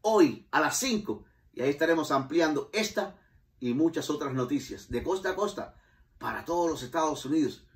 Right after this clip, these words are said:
Nada, que estamos pegados. Para hablar de deportes hay que ver deportes. No le queda otra. Te esperamos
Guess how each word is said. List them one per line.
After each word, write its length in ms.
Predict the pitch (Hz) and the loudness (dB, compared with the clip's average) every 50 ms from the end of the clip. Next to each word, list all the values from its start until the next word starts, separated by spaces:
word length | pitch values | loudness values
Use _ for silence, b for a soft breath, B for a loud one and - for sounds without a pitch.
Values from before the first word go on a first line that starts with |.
| - - | -20 -12
Nada, 420 | - - - 339 - - - - - _ _ _ _ _ _ _ - - | -10 -6 -4 -4 -4 -6 -8 -18 -20 _ _ _ _ _ _ _ -16 -10
que 80 | 117 | -10
estamos 400 | 117 - - 143 139 151 151 139 | -10 -8 -4 -4 -2 -2 -2 -4
pegados. 480 | - - 151 151 160 156 147 131 104 - _ _ _ _ _ _ _ _ - | -4 -4 -4 -2 -2 -2 -4 -6 -8 -14 _ _ _ _ _ _ _ _ -6
Para 180 | - 127 120 | -4 -2 0
hablar 220 | 120 135 151 156 151 | 0 2 2 2 2
de 100 | 156 143 | 4 4
deportes 440 | 139 131 131 160 156 - - - 143 | 4 2 2 -2 -2 -2 -2 -4 -2
hay 140 | 143 139 | -2 0
que 80 | 135 139 | 0 0
ver 160 | 135 135 127 | 0 0 -2
deportes. 760 | 135 127 127 175 180 196 - - 165 165 156 151 - - - - _ _ _ - b b b b b b b b - | -4 -2 4 4 4 4 4 2 2 0 0 0 -4 -14 -20 -20 _ _ _ -20 b b b b b b b b -10
No 280 | 131 147 147 180 208 | -4 2 4 6 8
le 140 | 214 190 190 | 8 8 8
queda 280 | 175 165 170 160 156 180 | 8 6 8 10 10 10
otra. 320 | 202 214 202 - 156 135 | 10 8 6 4 2 -2
Te 100 | 120 135 | -2 -2
esperamos 580 | 131 - 139 160 170 175 170 160 143 135 - | -4 0 4 6 6 6 6 4 2 0 -4